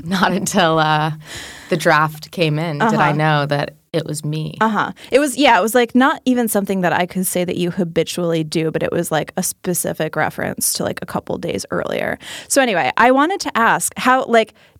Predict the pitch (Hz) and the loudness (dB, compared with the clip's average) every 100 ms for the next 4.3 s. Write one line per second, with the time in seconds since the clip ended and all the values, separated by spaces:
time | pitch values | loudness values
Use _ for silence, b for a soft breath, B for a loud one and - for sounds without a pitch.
0 | - 254 262 440 330 302 320 277 196 196 | 0 2 2 2 2 2 2 2 0 0
1 | 208 170 - 175 202 208 175 175 - 160 | -2 -2 -2 0 0 0 -2 -2 -2 -2
2 | 156 156 156 165 _ _ _ 190 165 135 | 0 0 0 -2 _ _ _ -2 0 -2
3 | - 240 294 - - b b - - 190 | -2 -2 -2 -4 -10 b b 0 0 0
4 | 185 - 190 | -2 0 -2